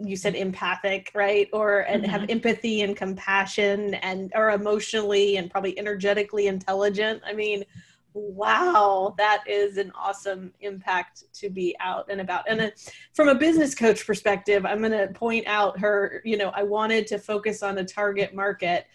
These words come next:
Speaker 1: that essentially, like, could pay me. And, <laughs>
Speaker 2: Right.
Speaker 1: you know, for those
Speaker 2: <laughs> Right.
Speaker 1: entrepreneurs who, who are constantly like, "But, uh, you know, I don't know." What made you, did you get business coaching somewhere along the line where somebody could steer you to a,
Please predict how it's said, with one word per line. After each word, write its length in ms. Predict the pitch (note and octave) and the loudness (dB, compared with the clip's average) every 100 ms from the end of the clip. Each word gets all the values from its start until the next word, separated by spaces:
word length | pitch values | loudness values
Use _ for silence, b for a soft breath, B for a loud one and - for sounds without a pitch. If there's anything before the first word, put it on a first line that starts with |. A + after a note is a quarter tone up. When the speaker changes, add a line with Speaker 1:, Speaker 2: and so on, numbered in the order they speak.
| b b b | b b b
Speaker 1:
that 460 | G3+ G#3 F3 F3+ - _ - | 0 2 2 0 -4 _ -10
essentially, 520 | G3+ F#3+ B3 A#3 G#3 | -8 -4 -2 0 0
like, 240 | F#3 F#3+ - | 2 0 0
could 180 | G3+ F#3+ | -4 -2
pay 220 | G#3 C#4 | -4 -2
me. 340 | C4 E3+ - - | -2 -4 -12 -8
And, 500 | G#3+ G3+ G#3+ C4 - | -2 0 2 0 4
<laughs> 760 | F4+ - G#4 - F4+ - - A4 | 4 6 4 4 -6 -6 -6 0
Speaker 2:
Right. 320 | A3+ A#3+ G#3+ | 4 6 6
Speaker 1:
you 80 | A#3+ | 4
know, 120 | C4+ | 2
for 60 | A#3+ | 2
those 300 | A#3+ C4+ B3+ | 2 2 2
Speaker 2:
<laughs> 140 | B3+ | 4
Right. 180 | B3 B3+ | 8 8
Speaker 1:
entrepreneurs 720 | B3+ C4 B3+ B3 B3 A#3+ A#3 | 8 2 4 6 6 4 4
who, 300 | G#3+ A#3+ F#3+ - | 0 2 0 4
who 260 | B3 C4+ | 6 8
are 140 | B3 A#3 | 8 8
constantly 600 | - C4 C4+ C4+ B3 B3 | 6 4 6 4 6 6
like, 280 | A3+ A3+ - | 6 4 2
"But, 160 | D#4+ | 6
uh, 100 | D#4 B3+ | 6 6
you 80 | C#4 | 4
know, 100 | C4 | 6
I 60 | |
don't 220 | C4+ C#4 | 6 2
know." 540 | A#3+ A3+ C4+ A#3 D#3 G3 - | 4 4 6 4 0 -6 0
What 220 | C4+ C#4+ | 2 4
made 300 | D#4 D#4+ C#4+ | 2 0 -2
you, 520 | C4 C#4+ C#4 C4+ C4+ _ _ _ F3 _ - B3+ | -2 -2 -2 -2 -6 _ _ _ -20 _ -10 -6
did 140 | A3+ | -4
you 80 | A#3 | 0
get 200 | A#3+ A3+ | 0 0
business 320 | B3 C4 C4+ | -2 -4 -4
coaching 400 | C#4 C#4 C#4 C4+ | -4 -4 -4 -4
somewhere 260 | C#4 C4+ C4 | -4 -2 -2
along 320 | C4 C4 C4 | -2 -4 -4
the 80 | B3+ | -4
line 400 | B3+ B3+ C4+ A3+ | -4 -4 -2 0
where 260 | G3+ G3+ | 0 -2
somebody 300 | G3+ A#3+ A3+ | -6 -8 -8
could 220 | A3 A3 | -8 -10
steer 240 | - B3 A#3+ | -6 -4 -4
you 200 | G#3 A3+ | -4 -6
to 180 | A#3 A3 | -4 -2
a, 180 | F#3+ | -2